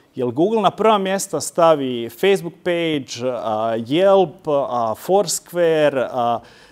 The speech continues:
a, ili svoj entry na Google Mapsu, jer tamo piše sve što ljudima treba. Piše telefonski broj, piše, a, radni sati, piše kad je gužva, piše da li primaju rezervacije, ponekad možete online napraviti rezervaciju, sve, sve vam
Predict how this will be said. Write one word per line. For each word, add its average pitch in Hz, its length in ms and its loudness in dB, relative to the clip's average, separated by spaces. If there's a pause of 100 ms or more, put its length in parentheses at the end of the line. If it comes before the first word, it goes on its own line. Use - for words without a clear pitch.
(120)
a, 135 120 -4
ili 180 420 0
svoj 185 480 2
entry 165 380 0
na 131 140 0
Google 165 300 0
Mapsu, 226 460 -2
jer 202 120 8
tamo 254 220 6
piše 240 280 -2
sve 247 180 2
što - 140 -4
ljudima 220 280 0
treba. 196 200 4
Piše - 220 -2
telefonski 180 460 0
broj, 220 360 4 (500)
piše, 175 640 0
a, 151 200 6
radni 180 340 8
sati, 233 720 6
piše - 380 -4
kad 185 260 0
je 156 60 0
gužva, 202 840 4 (340)
piše 202 280 -4
da 175 120 6
li 190 100 4
primaju 180 420 0
rezervacije, 156 840 6
ponekad 190 360 0
možete 180 260 -2
online 170 220 0
napraviti 165 400 2
rezervaciju, 147 880 0 (540)
sve, 208 460 0
sve 220 220 2
vam 220 140 4